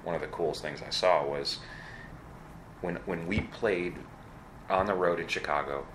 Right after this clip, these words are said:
twenty thousand people were in the plaza outside of our stadium watching our game. To me, that was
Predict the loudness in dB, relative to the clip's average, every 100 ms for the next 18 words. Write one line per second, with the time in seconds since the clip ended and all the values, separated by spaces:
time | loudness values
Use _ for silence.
0 | -8 2 2 4 4 2 0 -8 -6 -2
1 | -2 -2 -4 -4 -4 -4 -6 2 6 6
2 | 2 -2 -6 -12 -14 -14 -14 -8 2 2
3 | 4 4 4 0 0 -2 -2 -2 -2 -2
4 | -4 -8 -10 -10 -10 -10 -8 -4 0 2
5 | 2 2 2 0 -2 -2